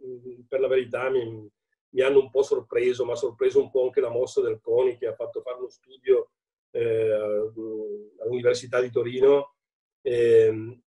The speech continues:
e poi hanno prodotto questo documento, che sì, è un documento molto bello, che mi sa tanto un po' di scaricabarile. Io ti dico quello che devi fare, eh,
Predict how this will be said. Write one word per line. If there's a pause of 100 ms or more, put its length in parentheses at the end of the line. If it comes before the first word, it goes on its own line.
e
poi
hanno
prodotto
questo
documento,
che
sì,
è
un
documento
molto
bello,
che
mi
sa
tanto
un
po'
di
scaricabarile.
Io
ti
dico
quello
che
devi
fare, (420)
eh,